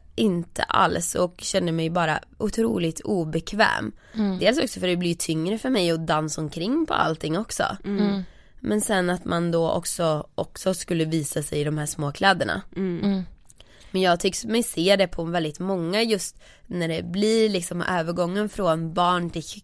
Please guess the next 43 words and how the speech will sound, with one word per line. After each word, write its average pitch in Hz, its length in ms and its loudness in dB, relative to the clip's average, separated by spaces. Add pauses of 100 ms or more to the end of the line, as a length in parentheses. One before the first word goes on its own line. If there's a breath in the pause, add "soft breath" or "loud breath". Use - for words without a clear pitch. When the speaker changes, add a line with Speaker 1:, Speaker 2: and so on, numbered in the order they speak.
Speaker 1:
kvinna, 185 600 0
Speaker 2:
Ja. 208 140 4
Speaker 3:
Mm. 190 260 0
Speaker 1:
så - 180 -4
är 175 300 4
det 180 60 -2
ju 208 140 0
väldigt 190 320 2
många 156 360 -4
som, 156 400 -4 (520 soft breath)
ja, - 100 0
men, 170 360 0 (120)
kanske 196 280 0
går 175 140 2
upp - 240 -4
lite 226 200 2
extra 175 400 2
kilon 165 340 2
och 175 60 2
sen 180 180 2
så 185 160 -2 (220 loud breath)
lägger, 190 500 0
alltså - 220 -2
allting 190 440 0
lägger 170 360 -2
sig 180 180 -2
ju 196 120 4
sen 160 260 -2
och 156 80 -2
man, 151 320 -4
man, 185 380 0
Speaker 2:
Ja. 214 340 -2
Speaker 1:
man 196 180 2
landar 180 420 2
i 165 120 0
det 156 80 -2
och 156 80 -2
blir 170 120 -4
trygg 214 360 0
i 156 120 -2
det. - 220 -6
Speaker 3:
Mm. 196 180 2
Speaker 2:
Precis. 185 580 -2